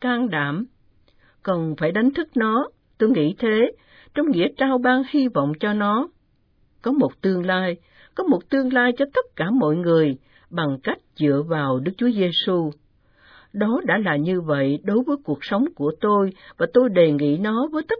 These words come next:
cả mọi người. Để tìm ra nguồn suối, phải đi lên, phải đi ngược dòng. Đức Thánh Cha Gioan Phaolô hai đã nói với chúng ta như vậy. Dĩ nhiên có những kiểu suy tư không làm cho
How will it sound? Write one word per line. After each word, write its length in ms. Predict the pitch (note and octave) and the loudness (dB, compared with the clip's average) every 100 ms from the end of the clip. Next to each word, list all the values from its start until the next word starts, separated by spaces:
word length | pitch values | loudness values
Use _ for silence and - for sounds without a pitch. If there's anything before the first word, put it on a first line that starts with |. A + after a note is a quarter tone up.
| - | -4
cả 160 | E3 | -4
mọi 260 | F3+ F#3 C#3+ | -2 0 0
người. 440 | E3 E3+ D#3+ C#3+ B2+ _ _ _ _ _ _ _ - | 0 2 2 2 -4 _ _ _ _ _ _ _ -4
Để 240 | D#3+ D#3+ - | -2 -2 -2
tìm 240 | E3 C#3+ | 0 0
ra 240 | C3+ F3+ F#3+ | -2 -2 -2
nguồn 360 | E3+ D#3 C#3+ C3 - | -2 0 0 -2 -4
suối, 340 | G3+ G#3+ C#4 - | -2 0 -2 -6
phải 120 | - | -6
đi 160 | D#3 F#3 | -4 -4
lên, 360 | F3+ G3+ F#3+ E3 _ | -2 -2 -2 -6 _
phải 100 | - | -4
đi 120 | G3 | -2
ngược 280 | A3 F3 D3+ - | -2 0 -2 -4
dòng. 300 | E3+ D#3 C#3 A#2+ _ - _ - - - | -4 -2 -2 -6 _ -20 _ -20 -20 -20
Đức 220 | - G3 - - | -2 -2 -2 -2
Thánh 200 | A#3+ C4+ | 0 0
Cha 280 | C#4 G#3 F#3+ F3 | 0 -2 -2 0
Gioan 220 | F#3 F3 | 0 0
Phaolô 280 | E3+ F3+ F3+ | 0 2 2
hai 340 | F3+ F#3 F3 | 2 -2 -2
đã 140 | D#3+ C#3+ | -2 -2
nói 240 | F#3+ G3+ B3 | -2 0 2
với 160 | B3+ C4 | 2 2
chúng 180 | B3+ C4+ | -2 -2
ta 180 | A3 | -2
như 220 | G#3 G#3 F#3+ | -2 -2 0
vậy. 400 | D3+ C#3 C#3 F#3+ _ _ _ _ _ _ - | 0 0 -4 -6 _ _ _ _ _ _ -4
Dĩ 160 | D#3+ | 0
nhiên 360 | F#3+ A#3+ B3+ B3+ | 2 2 4 4
có 140 | B3+ | 2
những 240 | - G#3 F#3 | 0 0 -2
kiểu 260 | - D#3+ A#3+ - | -2 -2 -2 -4
suy 180 | C4+ B3+ B3 | 0 0 4
tư 240 | B3+ B3 B3 | 6 6 2
không 280 | - C#4 C4 | -2 -2 0
làm 280 | G3+ C#3+ | 0 0
cho 100 | C3+ | -2